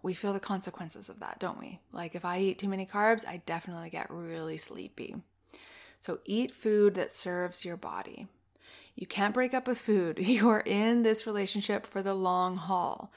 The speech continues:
So decide for yourself what's normal in this relationship. A healthy relationship with food is not happiness. Derive your happiness from your life, not from food. For example, when it comes to the holidays,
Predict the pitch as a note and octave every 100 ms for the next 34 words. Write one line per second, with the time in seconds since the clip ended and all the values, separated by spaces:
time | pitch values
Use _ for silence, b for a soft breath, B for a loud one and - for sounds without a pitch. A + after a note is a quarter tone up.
0 | B B B - G#3 F#3+ F#3+ G3+ G3+ G#3
1 | A3 B3+ C4 A#3+ G#3 G3 - F#3+ - -
2 | G3 A3+ B3 A#3 G3+ F#3+ - F#3 F#3 F3+
3 | E3 F3 - A3 D4 D4+ F#3 - E3+ -
4 | - B B B B - G3 A#3 B3+ D#4
5 | B3+ G#3+ A3+ A#3 A3+ G#3 G3 F#3+ - A#3
6 | G3+ G3 F#3 F#3+ F#3 G3 G3+ G3 - -
7 | G3 F3 A#2+ - - - - B B B
8 | B - F#3+ F3+ A3 A#3+ C#4 A#3+ G#3 G#3
9 | F#3+ F#3 - - F3+ F3+ F3 F3+ E3 F3+
10 | F#3+ - - - F#3 F#3 F#3+ - - G3
11 | G3+ F#3+ F3+ D#3+ C#3 - - B B B
12 | - F#3+ G3+ G3 G3 F#3+ F#3+ - G#3 G#3
13 | G#3 F#3+ F#3+ F#3+ F3 D3 -